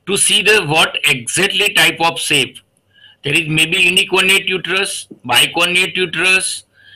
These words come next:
maybe subseptate uterus. So depending on the problem, we can correct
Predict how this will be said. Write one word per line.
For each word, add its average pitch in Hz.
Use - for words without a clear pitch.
maybe 147
subseptate 185
uterus. 180
So 202
depending 190
on 220
the 214
problem, 180
we 226
can 196
correct 185